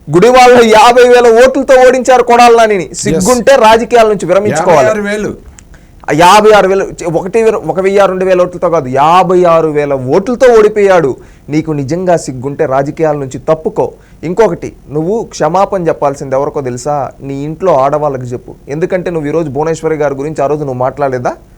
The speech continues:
Speaker 1: ఆ, వల్లభనేని వంశీ మాట్లాడలేదా? ద్వారంపూడి చంద్రశేఖర్ రెడ్డి మాట్లాడలేదా? రేపు నువ్వు ఈ విధంగా మాట్లాడుతున్నావు అనుకో, నీ ఇంట్లో
Speaker 2: అంటే
Speaker 1: ఆడవాళ్ళ
Speaker 2: వీళ్ళ
Speaker 1: గురించి
Speaker 2: ఇంట్లో
Speaker 1: చూడాలి.
Speaker 2: వాళ్ళు కూడా అలాంటి వాళ్ళే అంటారా? వీడికి బుద్ధి చెప్పరంటారా వాళ్ళు?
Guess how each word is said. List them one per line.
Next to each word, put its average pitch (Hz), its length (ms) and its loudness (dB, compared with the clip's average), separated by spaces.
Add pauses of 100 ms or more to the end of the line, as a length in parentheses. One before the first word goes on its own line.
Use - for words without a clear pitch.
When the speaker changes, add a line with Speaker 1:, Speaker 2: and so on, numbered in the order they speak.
(380)
Speaker 1:
ఆ, 214 180 0
వల్లభనేని 185 480 0
వంశీ 165 260 -4
మాట్లాడలేదా? 156 640 -2 (400)
ద్వారంపూడి 180 520 0
చంద్రశేఖర్ 170 380 -2
రెడ్డి 139 160 -4
మాట్లాడలేదా? 156 640 -2 (500)
రేపు 156 640 0 (140)
నువ్వు 135 180 -6
ఈ 147 100 -4
విధంగా 170 260 -2
మాట్లాడుతున్నావు 156 640 -2
అనుకో, 127 420 -8
నీ 156 140 -4
ఇంట్లో 190 260 0
Speaker 2:
అంటే 190 100 6
Speaker 1:
ఆడవాళ్ళ 180 240 2
Speaker 2:
వీళ్ళ - 80 -2
Speaker 1:
గురించి - 160 -2
Speaker 2:
ఇంట్లో 269 80 0
Speaker 1:
చూడాలి. 269 240 -2
Speaker 2:
వాళ్ళు 269 200 -6
కూడా 277 100 -6
అలాంటి 247 300 -6
వాళ్ళే 247 220 -4
అంటారా? 220 340 -6
వీడికి 233 260 -6
బుద్ధి 190 240 -8
చెప్పరంటారా 226 600 -6
వాళ్ళు? 220 440 -8